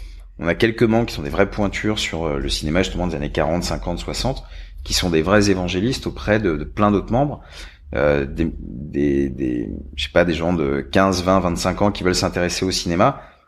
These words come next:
et ils disent, « Bah ouais, j'ai jamais vu un film en noir et blanc, j'ai jamais vu un film de, de, euh, de Howard Hughes ou je sais pas quoi. » Euh, ils savent qu'il y a quelques membres sur le site qui sont un petit peu des, des, des pointures sur le sujet,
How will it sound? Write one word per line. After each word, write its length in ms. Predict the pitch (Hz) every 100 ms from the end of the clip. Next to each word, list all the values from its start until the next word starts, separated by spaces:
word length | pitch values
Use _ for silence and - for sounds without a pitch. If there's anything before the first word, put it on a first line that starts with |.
| _ _ _ _
et 100 | -
ils 60 | 80
disent, « 160 | 101 87
Bah 120 | 71
ouais, 100 | 92
j'ai 120 | 80
jamais 240 | 80 87
vu 100 | 92
un 80 | 90
film 300 | 87 - 95
en 80 | 85
noir 180 | 78 76
et 60 | 82
blanc, 200 | 85 87
j'ai 120 | 71
jamais 200 | 73 82
vu 160 | 85
un 300 | 90 73 73
film 340 | 73 - 90 87
de, 340 | 78 67 60 60 - - - - - - -
de, 200 | 69 73
euh, 520 | 69 64 62 55 50 50 50 - - - - - - -
de 100 | 76
Howard 260 | 80 78 78
Hughes 260 | 85 87
ou 40 | 78
je 60 |
sais 60 | -
pas 120 | 71
quoi. » 240 | - 131 - - - _ _ -
Euh, 260 | 71 73 -
ils 80 | -
savent 240 | - 131
qu'il 140 | - 104
y 20 |
a 40 |
quelques 220 | - 110 117
membres 220 | 117 117
sur 160 | -
le 80 | 90
site 260 | 87 104 104
qui 60 |
sont 180 | - -
un 40 | 78
petit 160 | -
peu 160 | - 95
des, 240 | 87 73
des, 180 | 69 71
des 120 | 71
pointures 420 | 73 85 80 - 95
sur 140 | 85
le 40 |
sujet, 380 | 76 82 87 131